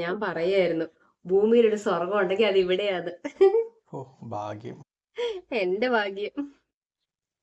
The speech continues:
Speaker 1: മോൾ ഇവിടെ നിക്കുവായിരുന്നോ?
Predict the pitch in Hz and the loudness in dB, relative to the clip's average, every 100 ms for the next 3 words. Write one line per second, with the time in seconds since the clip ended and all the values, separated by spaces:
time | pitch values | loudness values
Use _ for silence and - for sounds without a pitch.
0 | _ _ _ _ _ _ _ _ _ _ | _ _ _ _ _ _ _ _ _ _
1 | _ 196 202 285 240 277 254 - 262 233 | _ -4 -2 -2 -2 -2 -2 -2 0 0
2 | 208 180 | 0 -2